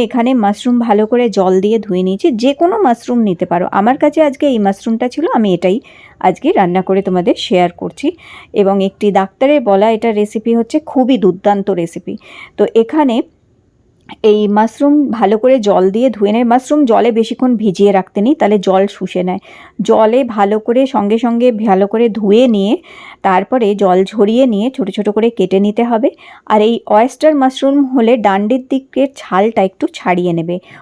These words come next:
অন্যান্য মাশরুম হলে সম্পূর্ণটাই কেটে কুচিয়ে দেওয়া যেতে পারে। তো এবার আমি একটু এই বড় বড় মাশরুম যেহেতু, তাই একটু ছোট করে কেটে নিচ্ছি।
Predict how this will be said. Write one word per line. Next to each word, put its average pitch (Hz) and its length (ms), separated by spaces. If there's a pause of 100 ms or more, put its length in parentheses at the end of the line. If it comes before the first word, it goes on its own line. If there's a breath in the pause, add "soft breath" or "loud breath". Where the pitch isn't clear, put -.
(100)
অন্যান্য 285 440
মাশরুম 294 480
হলে 262 160
সম্পূর্ণটাই 233 680 (100)
কেটে 220 300
কুচিয়ে 220 400 (100)
দেওয়া 180 220
যেতে 170 240
পারে। 175 220 (460 loud breath)
তো 196 80
এবার 226 240
আমি 294 140
একটু 311 300
এই 214 200
বড় 190 400
বড় 269 200
মাশরুম 247 460
যেহেতু, 220 300 (140)
তাই 240 200 (400 soft breath)
একটু 240 300 (340)
ছোট 233 240
করে 254 240
কেটে 196 320
নিচ্ছি। 175 380